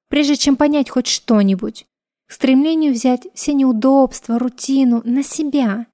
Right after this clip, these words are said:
в доставке, в решении проблем, уходе, предоставив человеку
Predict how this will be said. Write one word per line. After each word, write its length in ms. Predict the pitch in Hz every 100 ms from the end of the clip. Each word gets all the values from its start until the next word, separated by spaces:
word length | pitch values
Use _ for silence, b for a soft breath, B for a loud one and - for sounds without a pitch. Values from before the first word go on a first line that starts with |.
| _ _ _
в 40 |
доставке, 800 | 226 262 - - 233 214 - - -
в 60 |
решении 420 | 277 285 349 330 269
проблем, 640 | 262 226 202 214 247 220
уходе, 680 | 240 196 - 254 269 214 214 - _ _
предоставив 540 | 233 226 226 233 214
человеку 680 | - 226 214 208 285 -